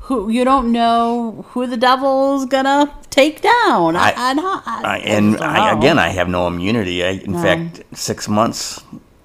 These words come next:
Speaker 2: after my stem cell
Speaker 1: Yeah.
Speaker 2: is when I had to start getting immunizations again, like I was a baby.
Speaker 1: Yeah.
Speaker 2: So, and then I had to have more in a year. So it's like, uh, everything starts all over again.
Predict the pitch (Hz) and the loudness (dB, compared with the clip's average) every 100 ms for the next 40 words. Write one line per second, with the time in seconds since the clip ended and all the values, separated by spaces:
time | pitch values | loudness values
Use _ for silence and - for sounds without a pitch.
0 | _ - 98 - 95 92 85 - 113 156 | _ -6 -6 -6 -4 -4 -4 -2 -2 0
1 | 104 98 101 - - 175 170 101 98 95 | 0 0 0 -4 -20 -14 -8 -6 -2 0
2 | 98 92 - 104 95 101 82 92 - - | 0 -2 -2 -2 -2 -4 -4 -6 -8 -12
3 | 107 104 98 95 101 139 - 107 90 87 | -4 -2 0 0 0 0 0 -2 -2 -4
4 | 87 87 90 92 90 90 85 92 110 - | -2 -2 -2 -2 -2 -2 -2 -2 -2 -2
5 | 90 - _ - 175 165 160 156 _ _ | -6 -10 _ -14 -10 -8 -10 -16 _ _
6 | _ _ _ _ - - 90 87 90 90 | _ _ _ _ -20 -4 0 0 -2 -2
7 | 95 90 90 92 - 82 - - - _ | -2 -2 -2 -6 -8 -12 -14 -20 -20 _
8 | - 90 90 95 87 85 85 87 87 90 | -12 -6 -4 -2 -2 -2 -2 -2 0 0
9 | 90 104 123 73 - 98 85 90 - 85 | 0 0 0 -2 -4 -6 -6 -6 -10 -12
10 | - 90 - _ - 95 92 101 - 98 | -10 -10 -10 _ -10 -8 -8 -8 -6 -6
11 | 92 101 95 101 117 87 80 90 | -6 -4 -4 -4 -4 -6 -8 -12